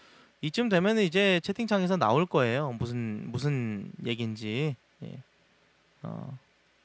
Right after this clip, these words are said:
뭔지 알겠다.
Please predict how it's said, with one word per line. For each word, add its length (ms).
뭔지 280
알겠다. 720